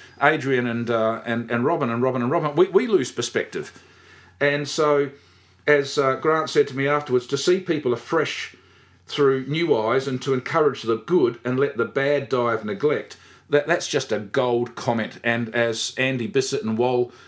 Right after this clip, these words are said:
commented on our, uh, Starfish Oz Facebook site, that's applicable for all areas of life. I think one of them said, "I, I'm gonna take that into my work life, to encourage the good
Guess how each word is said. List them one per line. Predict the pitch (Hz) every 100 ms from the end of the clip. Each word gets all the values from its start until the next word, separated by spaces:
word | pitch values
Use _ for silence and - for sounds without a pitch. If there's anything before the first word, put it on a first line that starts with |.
| -
commented | - 139 131 123
on | 113 113
our, | 107 107 110 -
uh, | 110 101
Starfish | 101 - 131 123 113 -
Oz | 120 113 -
Facebook | - - 143 143 127 -
site, | 120 107 - - - - - _ _ _ _
that's | 131 170 170
applicable | 156 160 156 143 131
for | 147
all | 139 139
areas | 131 110 107
of | 110
life. | 113 104 107
I |
think | 113 120
one | 131 131
of |
them | 113
said, | 110 131 110 -
"I, | 127 131
I'm | 139
gonna | 135
take | 123 143 120
that | 123 117
into | 117
my | 110 107
work | 117 113
life, | 110 90 82 - _ _ _ _ _
to | - 127 123 131
encourage | 123 147 151 143 -
the | 110
good | 127 135 123